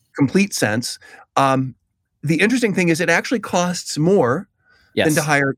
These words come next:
Speaker 1: internally.
Speaker 2: Yes,
Speaker 1: Um,
Speaker 2: yes.
Speaker 1: it costs more to use outside people. However, um, I do appreciate the fact that they're recognizing it's more important to get it done and pay more for it than to just leave it so that it all goes to crap, because
Speaker 2: Yeah.
Speaker 1: that's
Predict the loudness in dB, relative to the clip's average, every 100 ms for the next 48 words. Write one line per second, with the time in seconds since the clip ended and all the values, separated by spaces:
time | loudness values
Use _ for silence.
0 | _ -2 0 0 0 -2 -6 -10 -10 -8
1 | -2 0 2 2 2 -2 -4 -6 -4 -2
2 | 0 0 2 0 2 0 0 0 -2 0
3 | -2 0 -2 -2 -4 -6 -20 -6 0 2
4 | 2 2 -2 -4 _ _ _ 0 2 2
5 | -2 -8 _ _ _ 0 0 2 2 2
6 | 2 -2 -6 _ -4 -2 0 0 -2 -6
7 | -2 0 0 0 -2 0 2 2 0 0
8 | 0 0 -2 -2 -2 2 2 2 0 -2
9 | -4 -2 -2 -2 -2 0 0 0 -4 -2
10 | 0 0 -2 -2 0 2 0 _ _ -2
11 | -2 0 -4 -2 0 0 -2 -2 -2 0
12 | 0 -2 -4 -8 -8 -6 -6 _ -20 -12
13 | -4 0 2 2 -2 -6